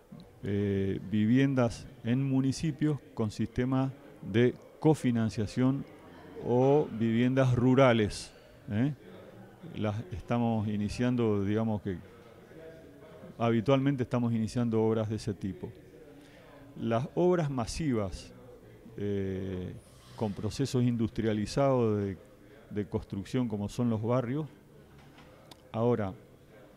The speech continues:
estamos terminando lo que ven-, lo que teníamos contratado, que son alrededor de dos mil viviendas de mampostería y quinientas viviendas de madera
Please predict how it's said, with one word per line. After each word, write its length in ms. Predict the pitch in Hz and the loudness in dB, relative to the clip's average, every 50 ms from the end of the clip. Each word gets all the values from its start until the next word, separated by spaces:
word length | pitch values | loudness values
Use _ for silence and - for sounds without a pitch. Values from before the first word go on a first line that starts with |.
| - - - - - - - - - - - - - - | -20 -20 -20 -20 -20 -20 -20 -20 -20 -20 -20 -20 -12 -8
estamos 420 | - - - - 131 135 139 117 - | -8 -6 -4 -2 0 0 0 -2 -2
terminando 840 | - 131 117 113 110 110 110 117 143 156 160 156 147 127 117 110 104 | -2 -2 0 0 0 0 0 2 2 2 2 0 0 0 0 0 0
lo 140 | 101 101 92 | 0 0 0
que 100 | 101 98 | 0 0
ven-, 360 | 98 98 101 104 123 - 101 | 0 0 -2 -4 -6 -6 -6
lo 120 | 98 98 | -6 -4
que 100 | 90 98 | -4 -6
teníamos 460 | 85 104 95 107 123 127 131 123 113 - | -4 -4 -2 -2 0 0 0 -2 -2 -2
contratado, 920 | - 107 101 101 90 110 107 110 107 - 139 135 127 123 127 156 160 143 - - - - - - - - - - - - - - - - - - - - - - - - - - - - - - | -4 -4 -4 -2 -2 -2 -2 0 0 2 2 2 4 4 2 0 -2 -4 -10 -18 -20 -20 -20 -20 -20 -20 -20 -20 -20 -20 -20 -20 -20 -20 -20 -20 -20 -20 -20 -20 -20 -20 -20 -20 -20 -20 -12 -8
que 120 | 107 101 | -6 -6
son 640 | - - - 110 107 107 107 107 104 104 104 104 101 - | -4 -2 -2 0 0 0 0 0 -2 -2 -4 -4 -4 -2
alrededor 600 | 107 104 95 104 104 104 104 110 117 120 117 117 | -4 -2 0 0 2 4 4 6 6 6 4 4
de 160 | 113 107 104 | 4 4 4
dos 200 | 98 104 98 98 | 2 2 0 0
mil 300 | 107 120 131 131 127 117 | 2 2 4 4 4 4
viviendas 960 | 113 110 110 110 117 123 123 120 117 113 110 104 104 101 98 98 98 98 101 | 4 4 4 4 4 4 2 2 2 2 2 2 0 0 -2 -2 -2 -4 -2
de 120 | 98 101 98 | -2 -2 -2
mampostería 880 | 101 104 98 95 - 101 92 - - 104 104 120 123 131 143 156 170 175 - - - - - - - - - - - - - | -2 -2 -2 -2 -4 -6 -4 -2 -2 0 0 2 2 2 0 -2 -4 -8 -12 -16 -20 -20 -20 -20 -20 -20 -20 -20 -20 -10 -6
y 100 | - 110 | -6 -6
quinientas 580 | 98 - 113 107 110 120 127 127 120 123 117 113 | -4 -2 0 2 2 4 2 2 2 0 0 0
viviendas 440 | 107 104 104 113 117 117 113 110 107 | 0 2 2 2 2 2 2 2 2
de 120 | 110 110 | 2 2
madera 520 | 113 120 127 139 151 151 131 139 151 147 | 2 4 4 6 6 6 6 4 2 0